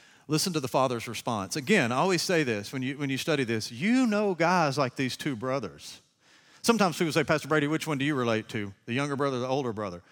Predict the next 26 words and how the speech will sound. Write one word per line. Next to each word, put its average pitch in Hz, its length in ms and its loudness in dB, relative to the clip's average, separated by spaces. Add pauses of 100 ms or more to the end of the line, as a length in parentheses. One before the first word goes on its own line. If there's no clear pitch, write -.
(260)
I 147 60 -2
say 131 160 2
both. 113 300 0
It 113 60 -12
just 123 160 -6
depends 123 260 -6
on 123 100 -2
the 107 80 -6
day, 92 380 -6 (1120)
right? 127 180 -4 (260)
Verse 160 180 2
thirty-one, 160 460 2 (500)
"My 151 160 4
son," 160 360 2
the 131 80 -2
father 127 300 2
said, 127 400 -2
"you 143 160 -2
are 131 100 -2
always 160 580 0
with 147 240 -4
me." 123 300 -2
I 131 80 -4
love 135 240 0
this 113 180 -4
line. 98 280 -6